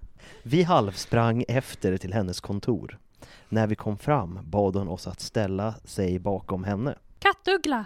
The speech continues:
Speaker 1: sa hon och dörren till hennes kontor öppnades.
Speaker 2: "Följ med här."
Speaker 1: Vi följde efter henne eftersom vi ville vara trevliga mot en professor. Hon drog ut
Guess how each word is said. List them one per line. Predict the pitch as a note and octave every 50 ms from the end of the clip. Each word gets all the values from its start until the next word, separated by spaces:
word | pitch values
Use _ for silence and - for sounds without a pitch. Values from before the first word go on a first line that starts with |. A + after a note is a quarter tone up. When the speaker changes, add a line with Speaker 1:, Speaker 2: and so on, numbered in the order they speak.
| -
Speaker 1:
sa | - - - G#2+ F#2+ F2+ F2
hon | F2+ F2 E2+ E2+ E2
och | - - F#2+ F#2+ F#2+
dörren | G#2+ G#2 G#2 G2 G#2 G#2+ G2+ G2
till | - F#2+ F#2+
hennes | F#2 F2+ - -
kontor | - F#2 F2+ - B2 B2 A2+ G#2+ - -
öppnades. | - - - - F2+ E2 - - - - - - - -
Speaker 2:
"Följ | - E4+ F4+ G4+ A#4 G#4+
med | B3+ A3+
här." | A#3 A#3 A3 - - - -
Speaker 1:
Vi | - G3+ F#3+
följde | - A2+ G#2+ G2+ G#2 -
efter | - B2 A2+ - - - - - - A2 G2 G2
henne | G2+ - A2+ G#2 F#2 F2 E2+ F2+ F#2
eftersom | - G2 G2+ - - - F#2+ F2+ - F#2+ F#2 F2+
vi | F2+ F#2+ F2
ville | G2 G2 F#2+ F#2 F2+
vara | F#2 F#2 F#2 F#2 F#2
trevliga | - B2 A#2 F#2+ F2+ F2+ A2+ A#2 G2+ F2
mot | F#2 F#2 F#2 - -
en | F#2 F#2 F#2+
professor. | G#2+ G2+ B2 B2+ - - - C3+ A2 - - - - - - - G4+ - - G4+ - - - F4+ F4 - - F#4+ F4+ - - F#4 F#4 - - - - - -
Hon | - - A#2 A2+ A2+ A2+
drog | G#2 A#2 B2 A#2+ G#2 - -
ut | C#3 C#3+ A#2 F#2+ - - - -